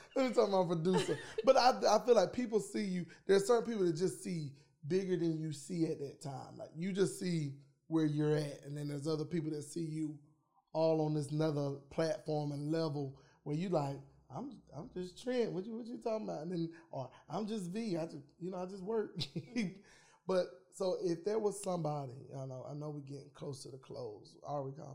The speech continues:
Speaker 1: What are we looking at? Uh, okay, about, about ten minutes. Oh, twenty minutes.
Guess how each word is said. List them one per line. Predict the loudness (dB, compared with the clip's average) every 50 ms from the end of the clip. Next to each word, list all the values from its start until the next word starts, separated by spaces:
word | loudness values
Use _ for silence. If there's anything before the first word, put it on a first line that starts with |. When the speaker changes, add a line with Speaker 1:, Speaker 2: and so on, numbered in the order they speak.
| -16 -16
Speaker 1:
What | -16 -16
are | -16
we | -16 -16
looking | -18 -18 -20 -20 -20 -20
at? | -20 -20 _ _ _ _ _ _ _ _ -20 -20 -20 -20 -20 -20 -20 -20 -20 -20 _ _ _ -16 -12 -12
Uh, |
okay, | -12 -12 -16 -20 -20 -20
about, | -20 -20 -20 -20 _ _ _ _ _ _
about | -20 -20 -20 _ _ -18
ten | -16 -14 -14 -12 -12
minutes. | -12 -14 -14 -16 -20 _ _ _ _ _ _ _ _ _ _ _ _ _ _ _ _ _ _ _ _ _ _ _ _ _ _ _ -12
Oh, | -12 -12 -10 -12
twenty | -12 -10 -8 -8
minutes. | -10 -10 -12 -16